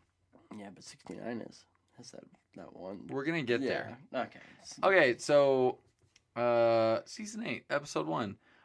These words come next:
Speaker 2: I thought that episode wasn't that great. It was, like, really slow. I understand it was, like, a parallel of, like,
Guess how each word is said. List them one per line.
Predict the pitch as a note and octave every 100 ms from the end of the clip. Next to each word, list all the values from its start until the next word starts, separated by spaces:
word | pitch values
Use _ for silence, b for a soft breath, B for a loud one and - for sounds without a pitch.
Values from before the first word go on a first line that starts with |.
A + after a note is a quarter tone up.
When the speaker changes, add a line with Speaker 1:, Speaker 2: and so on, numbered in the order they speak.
| b
Speaker 2:
I | B2+
thought | C3+ C#3
that | C#3
episode | C#3 C#3 C#3+ C#3 C3
wasn't | C3+ C#3
that | C#3 C3
great. | C#3+ G#2+ - _ -
It | A2+
was, | A2+ A2+
like, | G#2+ F#2+ - _ _ _ _ _ _ -
really | B2+ B2+
slow. | - B2+ B2 B2 A#2+ B2+ -
I | C#3
understand | D3+ D#3 E3 D3
it |
was, | B2+
like, | A#2+
a | -
parallel | - C3 C3 B2+ C3+ -
of, | - G2+
like, | G2+ F#2+ F2